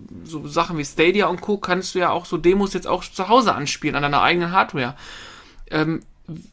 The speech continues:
glaubt ihr, die Chance ist groß, dass sich die, diese Messen und Conventions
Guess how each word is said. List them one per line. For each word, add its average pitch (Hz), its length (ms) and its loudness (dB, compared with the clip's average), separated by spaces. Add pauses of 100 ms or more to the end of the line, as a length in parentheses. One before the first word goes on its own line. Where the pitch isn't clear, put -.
(180)
glaubt 175 280 4
ihr, 233 60 -2
die 208 100 -4
Chance 196 400 -2
ist - 120 -14
groß, 185 340 -2
dass 185 180 -4
sich 175 180 -10
die, 170 440 -8
diese 151 420 -6 (160)
Messen 180 600 -4
und 160 200 -10
Conventions 180 960 -4